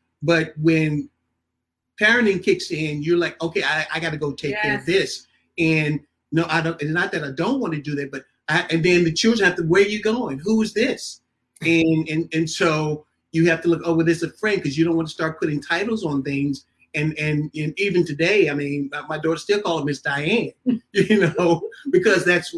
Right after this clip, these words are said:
Speaker 1: a title that, and they still call me Mister Ernest. That's the title they just give, but they give the respect of, of, a, of a parent no matter which way it goes. And, and, and that's what, what I always look at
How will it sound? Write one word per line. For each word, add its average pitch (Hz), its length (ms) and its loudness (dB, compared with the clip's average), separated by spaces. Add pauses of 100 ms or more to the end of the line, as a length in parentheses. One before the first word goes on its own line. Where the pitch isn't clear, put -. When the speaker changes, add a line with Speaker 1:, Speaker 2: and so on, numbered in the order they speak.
(120)
Speaker 1:
a 156 60 -4
title 156 300 -2
that, 156 140 -2
and 160 80 0
they 170 120 4
still 180 280 0
call 175 200 0
me 196 160 0
Mister 180 260 -2
Ernest. 185 400 -4 (240)
That's 175 240 0
the 160 140 -2
title 165 320 0
they 147 120 -4
just 139 240 -8
give, 220 280 -2
but 151 160 -4 (280)
they 160 120 0
give 180 320 4
the 160 60 -2
respect 180 460 -6
of, 151 120 -6 (180)
of, 139 140 -12
a, 139 180 -18
of 139 140 -18
a 135 40 -10 (160)
parent 208 420 0
no 156 60 -4
matter 143 220 -4
which 151 260 -4
way 139 180 -4
it 131 100 -6
goes. 175 480 -2 (320)
And, 160 320 6
and, 160 180 2
and 175 140 4
that's 247 320 2
what, 165 320 2
what 156 140 0
I 160 160 4
always 156 360 0
look 190 180 -4
at 156 140 -2